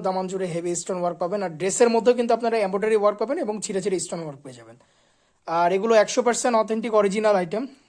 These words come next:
যারা শুধুমাত্র অরিজিনাল আইটেমগুলো পারচেজ করে থাকেন, তারা দেখার সাথে সাথে অর্ডারগুলো কনফার্ম করে ফেলবেন। স্লিভসের পোর্শন ড্রেসের দুই সাইড থেকে পেয়ে যাবেন, অথবা ব্যাক সাইড থেকে মেক করে নিতে পারবেন। ইন্ডিভিজুয়ালি দোপাট্টা দেখাই দিই আমরা ড্রেসটার।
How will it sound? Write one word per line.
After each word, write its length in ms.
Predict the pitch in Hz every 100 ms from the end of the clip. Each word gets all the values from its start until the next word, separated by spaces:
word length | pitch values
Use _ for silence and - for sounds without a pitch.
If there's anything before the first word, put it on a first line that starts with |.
| 147
যারা 180 | 165 185 190
শুধুমাত্র 320 | - 220 226 226 214
অরিজিনাল 300 | 185 220 214
আইটেমগুলো 340 | 190 214 220 202
পারচেজ 240 | 185 226 -
করে 100 | 226 208
থাকেন, 180 | 208 220 - _ _ _ _ _ _
তারা 140 | 190 190
দেখার 180 | 196 214
সাথে 140 | 233 220
সাথে 140 | 240 226
অর্ডারগুলো 280 | 214 214 214 208
কনফার্ম 240 | 196 226
করে 100 | 226 226
ফেলবেন। 260 | 233 240 233 233 -
স্লিভসের 360 | - 220 - 247
পোর্শন 320 | 254 - 240 233 175
ড্রেসের 380 | 208 202 240 214
দুই 80 | 190 196
সাইড 120 | 233 233
থেকে 120 | 214
পেয়ে 120 | 190 160
যাবেন, 160 | 202 247
অথবা 160 | 202 208
ব্যাক 120 | 185 180
সাইড 120 | 196 190
থেকে 120 | 202
মেক 100 | 180 196
করে 120 | 214
নিতে 140 | 214 196
পারবেন। 220 | 208 208 233 - _ _ _ _ -
ইন্ডিভিজুয়ালি 420 | 185 202 202 247 214
দোপাট্টা 260 | 214 220 214
দেখাই 160 | 175 185
দিই 80 | 151
আমরা 120 | 135 131
ড্রেসটার। 320 | 135 - 120